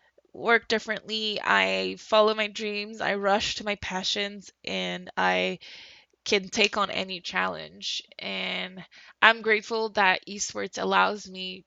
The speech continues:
to do all of that, uh, because I think I would have a hard time fitting in that, uh, what, what used to be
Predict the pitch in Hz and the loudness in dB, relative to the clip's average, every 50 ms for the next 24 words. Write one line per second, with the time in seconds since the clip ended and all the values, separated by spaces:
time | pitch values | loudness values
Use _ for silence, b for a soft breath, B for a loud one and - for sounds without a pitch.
0 | _ - - 214 202 190 190 190 185 - 180 175 202 190 - - 185 190 190 185 | _ -10 -8 -8 -8 -10 -10 -12 -14 -16 -14 -10 -8 -6 -2 -2 0 0 0 -2
1 | 180 - 185 175 180 185 185 196 b b b b b b b b b b _ _ | -2 -2 0 2 2 2 0 -4 b b b b b b b b b b _ _
2 | - 208 196 196 190 190 190 185 185 180 175 _ - 202 - - - 190 190 185 | -8 -6 -6 -4 -4 -4 -4 -4 -6 -8 -10 _ -14 -14 -12 -8 -6 -6 -6 -6
3 | - - - - - 185 - - - - 294 294 277 247 220 214 220 208 196 175 | -8 -12 -14 -14 -14 -10 -10 -8 -4 -4 -2 -2 -2 -2 -2 -2 -2 -4 -4 -6
4 | 185 190 202 202 - - - 190 190 185 180 - - 202 185 190 185 190 185 180 | -6 -6 -8 -8 -10 -10 -8 -8 -10 -10 -12 -14 -14 -14 -14 -14 -16 -16 -12 -10
5 | 185 170 175 - - b b b b b b b b b b b b _ _ 202 | -8 -8 -8 -10 -14 b b b b b b b b b b b b _ _ -16
6 | 190 185 185 190 190 196 202 - - - - _ - - - - - 185 196 202 | -14 -12 -12 -12 -12 -14 -14 -16 -16 -18 -20 _ -20 -20 -20 -20 -16 -8 -6 -6
7 | 196 190 185 _ _ _ - 190 202 196 185 170 196 226 240 247 - - - 208 | -6 -6 -8 _ _ _ -12 -6 -4 -4 -4 -4 -4 -4 -4 -4 -4 -8 -10 -14
8 | 185 - 190 190 190 190 185 - - 202 - | -12 -10 -10 -8 -8 -8 -8 -10 -12 -14 -20